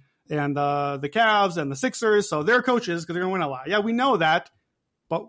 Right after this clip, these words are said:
we know that. That's the problem. We know that they're gonna be good. We need to identify the coach who should be in that group but isn't yet.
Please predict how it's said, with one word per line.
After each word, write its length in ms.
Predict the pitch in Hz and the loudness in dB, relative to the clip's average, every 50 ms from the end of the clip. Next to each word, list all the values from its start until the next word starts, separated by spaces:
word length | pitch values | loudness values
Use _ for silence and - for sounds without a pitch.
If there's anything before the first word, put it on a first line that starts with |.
| _ | _
we 260 | 165 151 151 156 170 180 | -18 -14 -6 -2 0 2
know 240 | 202 247 294 277 | 2 4 2 2
that. 200 | 180 139 127 - - _ | 2 -2 -4 -8 -12 _
That's 180 | - 143 147 - | -6 -6 -6 -4
the 80 | - 170 | -4 0
problem. 460 | - 240 269 214 147 131 120 120 147 | 2 4 4 4 2 0 -4 -10 -12
We 240 | 147 139 151 165 190 | -12 -4 0 2 2
know 280 | 202 214 254 277 220 160 | 2 4 4 4 2 2
that 180 | 147 143 139 | 2 -2 -2
they're 100 | - 151 | -2 -4
gonna 160 | 139 151 147 | -2 -2 -4
be 120 | 143 139 139 | -4 -6 -6
good. 380 | 135 143 139 147 160 170 180 - _ _ _ _ _ _ - | -6 -2 0 0 0 -2 -4 -10 _ _ _ _ _ _ -4
We 100 | 156 190 | -2 -2
need 160 | 226 220 175 | -2 0 0
to 80 | 196 | 0
identify 560 | 180 170 170 165 175 180 170 - 175 170 170 175 | 0 2 2 2 0 0 0 2 2 2 2 2
the 120 | 170 165 | -2 -4
coach 340 | 170 - 170 170 180 - - | -4 -4 -4 -4 -4 -4 -4
who 120 | 170 165 | -6 -4
should 240 | - - - 262 233 | -4 -2 -4 -4 -2
be 140 | 190 175 160 | 0 0 0
in 120 | 151 147 | 2 2
that 200 | 151 151 151 139 | 2 0 0 0
group 180 | 143 165 170 165 | 0 -2 -2 0
but 120 | 156 156 | 2 2
isn't 260 | 180 185 151 143 135 | 2 2 0 -2 -4
yet. 360 | 139 143 139 143 147 - _ | -2 -2 0 0 -2 -2 _